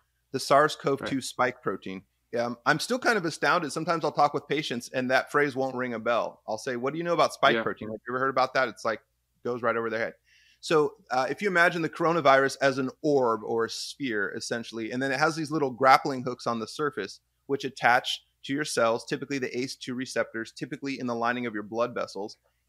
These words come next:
Speaker 1: And these little grappling hooks allow it to worm its way into the cell. Those grappling hooks are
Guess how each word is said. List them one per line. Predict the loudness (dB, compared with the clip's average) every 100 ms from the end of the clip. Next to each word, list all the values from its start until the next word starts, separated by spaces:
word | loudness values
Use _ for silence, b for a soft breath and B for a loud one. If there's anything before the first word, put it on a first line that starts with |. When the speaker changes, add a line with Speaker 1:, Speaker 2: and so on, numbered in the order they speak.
| _ -2
Speaker 1:
And | 0 -2 -6
these | -6 0
little | 0
grappling | 6 6 6 4
hooks | -4 -2
allow | 4 4
it | 4
to | 0
worm | -2 -2 -2
its | -4
way | -4 -2
into | -4 -6
the | -8
cell. | -2 -2 -2 -2
Those | -2 -4
grappling | 0 6 6 4 -4 -2
hooks | -4 -4 -12 -6 0
are | 2 2